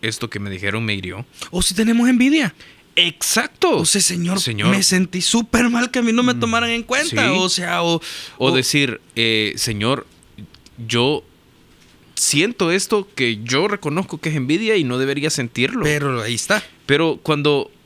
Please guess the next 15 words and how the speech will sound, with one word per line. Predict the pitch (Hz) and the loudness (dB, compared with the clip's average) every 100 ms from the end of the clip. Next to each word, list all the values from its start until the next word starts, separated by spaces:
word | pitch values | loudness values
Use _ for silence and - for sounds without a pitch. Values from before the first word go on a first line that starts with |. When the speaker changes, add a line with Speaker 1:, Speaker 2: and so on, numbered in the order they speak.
| _ - _ - | _ -20 _ 0
Speaker 1:
pero | 143 156 | 2 2
ese, | 160 185 - - | 0 -4 -6 0
pero | 147 | 2
es | 165 | 2
un | 214 | 2
problema | 185 151 202 214 | 0 0 0 0
porque | 139 113 | -2 0
a | 123 | 0
veces | 131 185 170 - | 0 -2 -4 -4
experimentamos | - - 98 107 104 120 127 120 - | -8 -4 -2 -2 -2 -2 -2 -4 -4
enojo, | 110 101 139 190 196 190 - | -4 -2 -2 -2 -2 -2 -4
experimentamos | 110 - 104 104 101 107 104 | -10 -8 -6 -6 -6 -8 -8
envidia, | 101 139 180 175 | -4 -2 0 0
experimentamos | 147 - 101 104 101 104 - | -2 -6 -6 -6 -6 -6 -8
tristeza, | 98 - 160 151 156 | -10 -4 -4 -2 -4